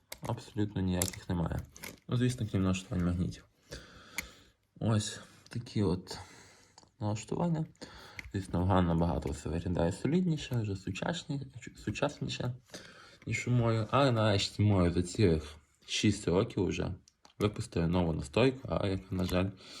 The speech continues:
не появилась першою в цьому кубі, вона появилась в новому В М В десять, ще одному, але це вже набагато дешевший куб проти цього. Це вже удешевлена його версія.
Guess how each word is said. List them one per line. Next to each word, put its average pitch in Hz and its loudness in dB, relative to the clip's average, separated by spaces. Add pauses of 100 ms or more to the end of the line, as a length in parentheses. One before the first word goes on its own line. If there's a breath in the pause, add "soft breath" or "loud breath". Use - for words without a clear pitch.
(640 loud breath)
не 107 2
появилась 98 4
першою 80 0
в - -8
цьому 156 2
кубі, 143 2
вона 120 2
появилась 92 2
в - 0
новому 92 6
В 78 4
М 76 2
В - -4
десять, 131 0
ще - -2
одному, 131 0 (100)
але 151 4
це 113 0
вже 104 0
набагато 92 0
дешевший 82 0
куб - -4
проти 80 0
цього. - -4 (440)
Це - -4
вже 95 0
удешевлена 85 0
його 82 -2
версія. 82 -6